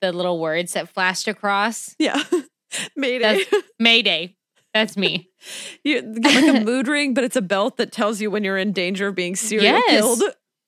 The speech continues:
Speaker 1: They
Speaker 2: I
Speaker 1: shouldn't.
Speaker 2: love
Speaker 1: We,
Speaker 2: it.
Speaker 1: T M. <laughs> That's a great idea.
Speaker 2: <laughs> T M. I will wear that all day.
Speaker 1: So the first floor, it was like a, basically a shopping center. You know how they have sometimes, like, apartments over, like, retail?
Speaker 2: Yeah.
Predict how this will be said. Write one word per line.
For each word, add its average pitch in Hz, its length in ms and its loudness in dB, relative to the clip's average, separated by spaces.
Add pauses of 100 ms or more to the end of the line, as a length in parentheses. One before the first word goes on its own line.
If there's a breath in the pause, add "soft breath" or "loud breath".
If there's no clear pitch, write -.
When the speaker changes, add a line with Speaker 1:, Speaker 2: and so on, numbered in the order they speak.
(1300)
Speaker 1:
They 226 80 2
Speaker 2:
I - 20 0
Speaker 1:
shouldn't. 226 200 0
Speaker 2:
love 190 120 0
Speaker 1:
We, 196 80 0
Speaker 2:
it. - 140 -8 (120)
Speaker 1:
T 339 200 6
M. 226 320 4
<laughs> - 60 -8
That's 277 480 0
a 330 40 2
great 453 200 2
idea. 381 220 4
Speaker 2:
<laughs> - 0 -
T - 40 -
M. 330 100 -4 (600 loud breath)
I 302 140 -2
will 233 180 0
wear 175 180 0
that 165 220 -4
all 170 160 -2
day. 170 360 -4 (500)
Speaker 1:
So 330 180 -2
the 285 140 -4
first 339 400 -6
floor, 269 140 -6
it 294 40 0
was 311 120 -4
like 339 160 -2
a, 285 260 -2
basically 320 720 0 (220)
a 214 120 2
shopping 196 600 -2
center. 190 420 0
You 247 180 2
know 214 300 0
how 214 240 -2
they 208 140 0
have 190 340 -4 (180)
sometimes, 240 400 -2
like, 214 200 -2
apartments 220 680 -4
over, 190 360 -4
like, 156 380 -6
retail? 226 640 -4 (220)
Speaker 2:
Yeah. 202 200 -2